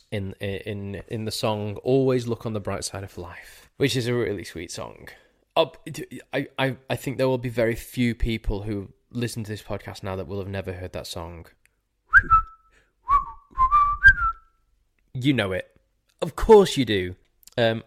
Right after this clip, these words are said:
I had to tap dance in that. There was also a big tap number in another one of the songs, Knights of the Round Table song. Trying to think of any other instances where I've tapped. I've actually tapped in uncom-, in an uncomfortably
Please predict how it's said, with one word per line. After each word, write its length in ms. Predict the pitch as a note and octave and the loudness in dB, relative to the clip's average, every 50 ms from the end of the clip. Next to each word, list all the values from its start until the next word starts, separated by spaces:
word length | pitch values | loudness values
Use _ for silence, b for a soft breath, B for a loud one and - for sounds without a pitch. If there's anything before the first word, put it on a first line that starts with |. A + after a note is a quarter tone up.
| - | -4
I 60 | A#2 B2+ | -2 -2
had 100 | A#2 A#2+ | -2 -2
to 80 | - | -4
tap 180 | - C#3 A2+ - | -4 -2 -2 -2
dance 220 | A#2+ A#2 G#2+ - | -2 -4 -4 -4
in 120 | A2+ A2 A#2 | -4 -2 0
that. 180 | B2 - - | 0 0 0
There 80 | B2 B2 | -2 -2
was 100 | B2 B2 | -2 0
also 200 | B2+ B2+ A#2+ B2+ | 0 0 0 -2
a 40 | A#2+ | -2
big 180 | A#2 G#2+ - | -2 -4 -8
tap 220 | - - C3 - - | -8 -10 -10 -8 -6
number 280 | A#2+ A#2 A#2 G#2+ A2+ | -6 -6 -4 -2 -2
in 180 | G#2+ - G#2+ G#2+ | -2 -2 -4 -6
another 260 | G#2+ A2+ B2 A#2+ A#2+ | -4 -4 -2 -2 -2
one 120 | A#2+ B2 | -2 -4
of 60 | A#2 A2 | -4 -4
the 80 | A#2 | -6
songs, 400 | - - A#2 A#2+ A#2+ A#2 A2+ G#2+ | -4 -4 -2 -2 -2 -4 -6 -6
Knights 280 | A2 G#2 G#2+ G#2+ G2+ - | -6 -6 -6 -6 -6 -6
of 60 | A2+ | -6
the 80 | G#2 G#2 | -6 -4
Round 180 | G2+ G2 G2 | -6 -6 -6
Table 300 | - - A2+ A2+ A#2 A2 | -4 -2 -2 -2 -2 -4
song. 440 | - - A#2+ A2 A2 A2 A2+ A2+ A2+ - b b b b b _ _ - | -4 -2 -2 -2 -2 -4 -6 -8 -10 -12 b b b b b _ _ -14
Trying 200 | - - G3 G3 | -10 -8 -8 -6
to 40 | - | -4
think 120 | G#3 F3+ | -4 -4
of 60 | D3 | -2
any 200 | D3 B2 C#3+ C3+ | -2 -2 0 0
other 160 | B2 A2+ A#2+ - - | 0 -2 -4 -6 -6
instances 640 | D3+ D#3+ D#3 - - - - - - E2 - - | -6 -6 -6 -8 -12 -14 -14 -12 -12 -12 -10 -6
where 160 | F#2+ F2+ F2 | -6 -4 -4
I've 160 | E2+ F2 - | -6 -8 -10
tapped. 400 | - - - - - - - - _ B B B B B B B | -14 -14 -14 -14 -14 -14 -18 -20 _ B B B B B B B
I've 160 | B B2 C#3 F3 | B 0 2 2
actually 460 | A3 - - - - G3 E3 C#3+ B2+ | 2 0 -2 -2 0 2 2 2 0
tapped 680 | - - - D#3+ A#2 E2 - - _ - - - - - _ _ _ _ - - _ _ - | -2 -4 -6 -4 -4 -6 -6 -10 _ -20 -18 -18 -18 -20 _ _ _ _ -12 -12 _ _ 0
in 460 | - D3 C3+ C3 B2 B2 A#2+ A#2+ - - _ _ _ _ _ _ _ _ _ _ _ - | 4 4 4 4 4 0 -4 -6 -8 -10 _ _ _ _ _ _ _ _ _ _ _ -2
uncom-, 640 | C#3+ C3+ - - - - - - - F#3 F#3+ - - - | -2 -2 -4 -2 0 0 2 2 0 -4 -6 -6 -4 -2
in 100 | C#3+ C3 | 0 0
an 120 | C3+ C#3+ - | 0 0 -2
uncomfortably 1080 | D3 C#3 - - - - - F#3+ F#3 - - - D3 D3 - B2+ A#2+ A2+ G#2+ G#2 | -6 -6 -4 -4 -4 -4 -4 -6 -8 -8 -10 -10 -10 -6 -2 -2 0 0 -2 -4